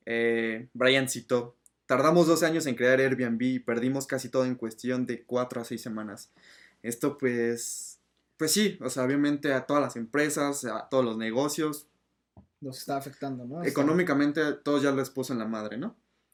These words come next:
Speaker 2: Y, pues, para los que no saben qué es la aplicación de Airbnb.
Speaker 1: Ajá, pues, bueno, esta aplicación consiste más o menos de como una,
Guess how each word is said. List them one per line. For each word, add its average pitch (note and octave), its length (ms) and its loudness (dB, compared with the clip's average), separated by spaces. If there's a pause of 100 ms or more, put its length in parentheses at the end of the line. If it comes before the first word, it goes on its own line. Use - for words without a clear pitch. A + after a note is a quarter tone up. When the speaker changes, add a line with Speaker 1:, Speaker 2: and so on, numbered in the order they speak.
(120)
Speaker 2:
Y, C#3 120 -4
pues, D3 600 2
para D3 180 2
los D3 140 0
que D#3+ 80 -6
no D#3+ 60 -4
saben E3+ 260 -2
qué E3 560 -4 (140)
es D3 280 -10
la C3 480 -6 (200)
aplicación C#3 440 -10
de D3 180 2
Airbnb. D3+ 600 -2 (560)
Speaker 1:
Ajá, C#3+ 440 -6
pues, A#2+ 240 0
bueno, C3+ 180 0
esta B2+ 380 0
aplicación A#2 880 -6 (760)
consiste E3 520 -4
más D#3+ 180 0
o D3 60 0
menos C#3+ 340 0
de A2+ 460 -2 (640)
como B2 260 -2
una, C#3+ 640 -2